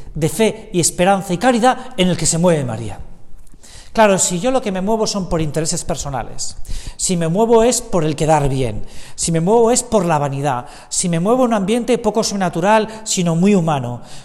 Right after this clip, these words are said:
de brillar, de sobresalir, de... Claro, es lógico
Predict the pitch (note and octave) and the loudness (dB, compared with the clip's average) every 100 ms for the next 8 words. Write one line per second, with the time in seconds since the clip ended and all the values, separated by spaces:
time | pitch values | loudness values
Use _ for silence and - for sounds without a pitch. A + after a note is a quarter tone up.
0 | - F3+ C3+ D3+ C3 C#3 F#3+ F3 C#3 - | -12 -6 0 0 0 2 4 4 2 -4
1 | - - D#3 D3 D#3+ D3+ - D3+ G3 E3+ | -16 -4 0 2 2 2 2 2 4 2
2 | A#2 - - - D3+ E3+ D#3+ - - A#3 | 0 -14 -18 -8 2 4 2 -4 0 2
3 | F#3+ - - D#3 G#3+ A3+ A3+ G3+ G3+ | 2 -4 -8 4 4 6 2 -2 -2